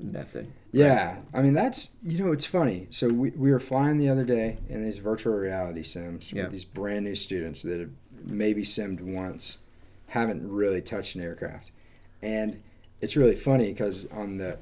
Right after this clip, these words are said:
Speaker 2: the, uh, not Oculus, or, uh, Vive Pros,
Speaker 1: Yeah.
Speaker 2: there's a little dot. So you can see, like, where they're looking.
Speaker 1: Exact-, I know, that's actually
Speaker 2: <laughs>
Speaker 1: kinda
Speaker 2: It's
Speaker 1: nice.
Speaker 2: really
Speaker 1: Yeah.
Speaker 2: funny 'cause the di-, you know, like,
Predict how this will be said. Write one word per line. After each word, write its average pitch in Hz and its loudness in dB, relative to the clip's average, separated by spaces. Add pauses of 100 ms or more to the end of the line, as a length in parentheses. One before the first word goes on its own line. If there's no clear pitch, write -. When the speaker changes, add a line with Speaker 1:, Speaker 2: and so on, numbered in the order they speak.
(120)
Speaker 2:
the, 95 -6 (580)
uh, 92 -10
not 113 -2
Oculus, 92 -6
or, 90 -4
uh, 87 -6
Vive 98 -2
Pros, 101 -2
Speaker 1:
Yeah. 95 -8 (100)
Speaker 2:
there's 113 0
a - 4
little 117 6
dot. 95 -4 (220)
So - -6
you 113 4
can 131 0
see, 113 2
like, 87 -4 (200)
where 104 2
they're 95 0
looking. 90 -2
Speaker 1:
Exact-, 98 4
I - 2
know, 101 6
that's 95 0
actually 101 2
Speaker 2:
<laughs> 208 2
Speaker 1:
kinda 92 10
Speaker 2:
It's 143 10
Speaker 1:
nice. 160 12
Speaker 2:
really 156 12
Speaker 1:
Yeah. 143 10
Speaker 2:
funny 135 10 (220)
'cause 151 10
the 139 10
di-, 131 10
you 143 8
know, 127 12
like, 113 4